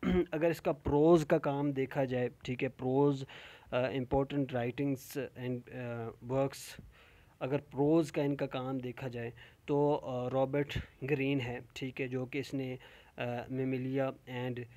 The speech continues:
Minorphin लिखा है, लिखी है, ठीक है। उसके बाद Thomas स्लेज है, ठीक है, Thomas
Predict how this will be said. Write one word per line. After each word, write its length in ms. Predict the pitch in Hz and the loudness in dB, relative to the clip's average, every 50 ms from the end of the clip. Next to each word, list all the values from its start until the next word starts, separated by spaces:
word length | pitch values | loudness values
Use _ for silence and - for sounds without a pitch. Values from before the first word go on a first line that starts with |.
| - - _ - | -20 -20 _ -6
Minorphin 400 | 127 127 131 127 - - 139 135 | -4 -2 -2 0 0 0 0 0
लिखा 260 | 123 120 - - 127 | -2 -4 -4 -6 -6
है, 240 | 117 113 117 110 123 | -6 -6 -6 -8 -8
लिखी 360 | 113 117 117 - - 135 123 | -8 -8 -10 -10 -10 -8 -8
है, 120 | 117 113 110 - | -6 -8 -8 -8
ठीक 140 | - 131 127 | -8 -8 -6
है। 60 | 135 | -8
उसके 180 | 123 - - 139 | -8 -8 -6 -6
बाद 100 | 135 127 - - - | -6 -4 -4 -4 -2
Thomas 240 | 131 135 135 135 - | -2 -2 -2 -4 -6
स्लेज 540 | - - - - 123 123 131 120 - - - | -8 -12 -10 -8 -6 -6 -6 -8 -10 -10 -10
है, 180 | 123 117 113 - - _ - | -10 -10 -10 -12 -16 _ -12
ठीक 200 | - 131 - - | -12 -8 -8 -8
है, 60 | 123 | -8
Thomas 580 | - - - 123 123 127 131 123 - - - | -8 -8 -8 -6 -4 -4 -6 -6 -8 -12 -16